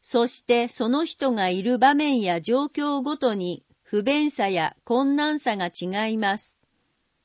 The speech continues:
周囲の人の理解やサポートがあれば、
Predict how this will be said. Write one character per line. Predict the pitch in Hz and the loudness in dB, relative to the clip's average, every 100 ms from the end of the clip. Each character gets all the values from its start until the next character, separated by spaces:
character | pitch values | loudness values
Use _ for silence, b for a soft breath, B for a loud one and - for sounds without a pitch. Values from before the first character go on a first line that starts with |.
| _ _ _ _ _ _ - | _ _ _ _ _ _ -6
周 | 311 339 349 | 0 2 2
囲 | 311 240 | 2 0
の | 202 | -2
人 | 214 - 247 | -6 -2 2
の | 247 240 | 2 2
理 | 214 | 0
解 | 320 311 277 | 0 0 0
や | 226 190 | 0 -2
サ | 185 | -4
ポ | 202 285 294 | -4 -4 -4
ー | |
ト | - 208 | -2 -2
が | 185 185 | 0 2
あ | 233 | 2
れ | 233 185 | 0 2
ば、 | 170 170 | 0 0